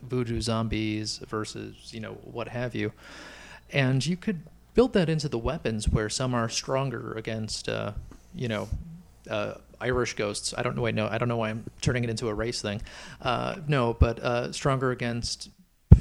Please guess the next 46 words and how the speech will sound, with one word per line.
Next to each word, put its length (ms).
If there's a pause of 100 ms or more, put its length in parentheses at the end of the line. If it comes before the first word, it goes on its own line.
(340)
Oof, 440
I 100
don't 120
know. 120
How 180
would 120
you 80
do 120
it? 120
By 460
the, 100
just 300
the, 280
how 140
the 80
ghosts 360
appear? 420
Like, 460 (420)
you 100
know, 300
something 320
more 140
like 180
the 60
librarian 800
is 260
definitely 360
different 280
than 140
something 280
like 180
Slimer. 520 (520)
Or 200
would 140
you 60
do 120
it 100
based 240
on 80
how 220
they, 420
they 140
died, 600 (100)
which 240
would 220
seem 420